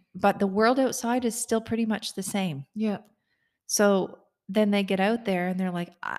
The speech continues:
Speaker 1: I, I don't
Speaker 2: Like a deer in the
Speaker 1: know.
Speaker 2: headlights,
Speaker 1: I don't
Speaker 2: like,
Speaker 1: know. I don't understand. Like, nobody taught me this
Speaker 2: "Nobody
Speaker 1: shit."
Speaker 2: told me this was gonna happen."
Speaker 1: Yeah.
Speaker 2: You
Speaker 1: So
Speaker 2: know?
Speaker 1: all the things that we feel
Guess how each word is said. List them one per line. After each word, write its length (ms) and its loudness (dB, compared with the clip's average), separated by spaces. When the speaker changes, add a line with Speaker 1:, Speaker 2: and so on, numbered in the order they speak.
Speaker 1:
I, 400 -2
I 40 -2
don't 180 -2
Speaker 2:
Like 100 -2
a 120 2
deer 180 4
in 80 2
the 60 0
Speaker 1:
know. 80 0
Speaker 2:
headlights, 440 0
Speaker 1:
I 120 0
don't 180 2
Speaker 2:
like, 20 2
Speaker 1:
know. 220 0
I 80 0
don't 220 -2
understand. 800 -6
Like, 140 -6
nobody 300 0
taught 320 -2
me 140 -4
this 100 4
Speaker 2:
"Nobody 300 4
Speaker 1:
shit." 80 4
Speaker 2:
told 200 4
me 100 2
this 200 0
was 140 -2
gonna 160 0
happen." 440 0
Speaker 1:
Yeah. 360 2
Speaker 2:
You 140 0
Speaker 1:
So 220 6
Speaker 2:
know? 40 0
Speaker 1:
all 220 8
the 100 2
things 280 -2
that 120 -2
we 220 2
feel 560 -2